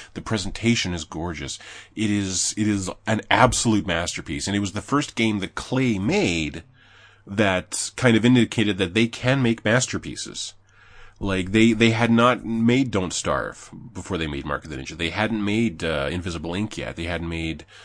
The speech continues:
uh, what's the other one? Um, Oxygen Not Included?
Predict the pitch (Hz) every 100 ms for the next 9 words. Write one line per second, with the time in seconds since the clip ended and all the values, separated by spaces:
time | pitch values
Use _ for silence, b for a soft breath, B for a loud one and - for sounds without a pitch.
0 | B B - 71 57 57 101 - 127 147
1 | 151 95 87 82 80 78 80 - - 95
2 | - 95 98 87 - 82 76